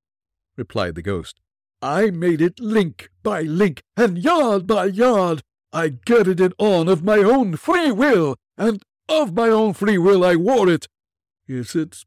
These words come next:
pattern strange to you?" Scrooge trembled more and more. "Or would you know," pursued the ghost, "the weight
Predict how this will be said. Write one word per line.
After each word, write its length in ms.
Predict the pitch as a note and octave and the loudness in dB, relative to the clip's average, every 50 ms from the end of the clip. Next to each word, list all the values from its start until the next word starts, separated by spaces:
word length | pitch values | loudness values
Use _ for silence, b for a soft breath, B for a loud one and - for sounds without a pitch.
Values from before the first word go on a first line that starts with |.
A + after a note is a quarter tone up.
| _ | _
pattern 440 | - F#3+ G3+ G#3 F3 G3 G#3+ F#3+ D#3 | -6 -4 -4 -4 -2 -4 -4 -4 -6
strange 680 | - - - - A#3 C4 C#4 C4+ B3+ A#3 G#3 F#3 - - - | -10 -12 -8 -2 0 0 0 0 -2 -4 -4 -8 -10 -8 -4
to 120 | G#3 A3 | -4 -4
you?" 680 | G3+ E3+ F#3+ G#3 A3 F#3+ E3+ D#3+ D#3+ D#3+ D3+ D#3 D#3+ - _ _ _ _ _ _ _ _ _ _ _ _ _ _ _ | -2 -2 -2 0 0 2 2 0 0 0 -2 -4 -8 -10 _ _ _ _ _ _ _ _ _ _ _ _ _ _ _
Scrooge 640 | _ - - - - F#2 F2 E2+ E2 E2+ - - - | _ -20 -18 -12 -8 -8 -8 -8 -8 -12 -16 -20 -10
trembled 480 | - B2+ A2+ G2+ E2+ E2+ E2 D#2+ - - | -6 -6 -6 -6 -6 -10 -12 -14 -14 -12
more 400 | G2 G2+ A2+ A#2 G2 F2 E2+ E2 | -6 -2 0 0 0 -2 -4 -6
and 140 | D#2+ D#2+ | -10 -8
more. 380 | F#2+ A2 A#2+ G2 E2+ D#2 C#2+ - _ _ _ _ _ _ _ _ _ _ _ _ _ _ _ | -4 -4 -2 -2 -4 -6 -12 -16 _ _ _ _ _ _ _ _ _ _ _ _ _ _ _
"Or 380 | - E3+ F3 F3 F3 E3 D#3 D3 | -8 -4 -4 -2 -2 -2 -4 -4
would 360 | C#3+ C#3+ E3 E3+ D#3 C#3 A2+ | -2 0 2 2 2 0 -2
you 160 | A2+ B2 B2 | -6 -8 -8
know," 680 | A#2+ A#2+ B2+ E3+ F#3+ F#3 D#3 C#3+ C#3 B2 A2 A2 G#2 - _ _ _ | -8 -6 -2 0 0 0 0 -2 -4 -6 -8 -10 -14 -18 _ _ _
pursued 600 | - - A2 G2 - - - G#2 G2 G2 F#2+ F#2+ | -6 -6 -6 -4 -6 -8 -8 -8 -8 -8 -8 -10
the 100 | F#2 F#2 | -10 -8
ghost, 440 | D#2 F#2 F2+ E2+ D#2+ D#2+ - - - _ _ _ _ _ _ _ | -6 -6 -6 -6 -8 -10 -14 -18 -20 _ _ _ _ _ _ _
"the 160 | - D#3 D#3 C#3+ | -4 -4 -4 -4
weight 480 | B2+ A#2+ C3 D#3+ F3+ E3+ D#3 C3+ - | -4 -4 0 0 0 0 -2 -6 -14